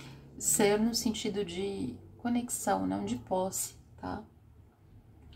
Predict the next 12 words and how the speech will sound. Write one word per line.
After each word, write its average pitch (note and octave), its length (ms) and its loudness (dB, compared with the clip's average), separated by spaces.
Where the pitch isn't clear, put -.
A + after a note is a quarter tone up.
Aqui A#3 260 2
tem B3 120 10
uma A3+ 160 8
liberdade G#3+ 720 6
no G#3 140 -2
desapego, F3+ 840 0
tá? F3+ 340 -8
Ah, F#3+ 300 4
aqui - 180 -2
eu A3+ 60 2
sinto A#3 380 4
que, A3+ 560 0